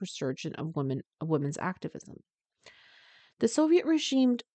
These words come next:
produced a woman who expected that basic social services would be guaranteed by the state. All women's organizations in Ukraine have taken for granted the responsibility of the governments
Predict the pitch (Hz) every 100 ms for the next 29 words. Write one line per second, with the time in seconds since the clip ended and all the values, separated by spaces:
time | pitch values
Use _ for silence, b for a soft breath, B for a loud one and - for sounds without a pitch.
0 | _ - 240 302 320 339 277 262 254 220
1 | 233 226 - 214 214 220 208 - - 294
2 | - 320 - 208 214 226 214 190 180 180
3 | 180 175 170 180 170 190 185 202 - 165
4 | 160 143 170 175 - 82 - _ _ _
5 | _ _ B B B B - 156 160 160
6 | 160 170 160 156 147 - 170 160 - 165
7 | - - 131 160 170 - - 190 190 196
8 | 190 165 180 185 185 165 165 - 165 175
9 | 185 175 208 - 202 233 208 208 190 87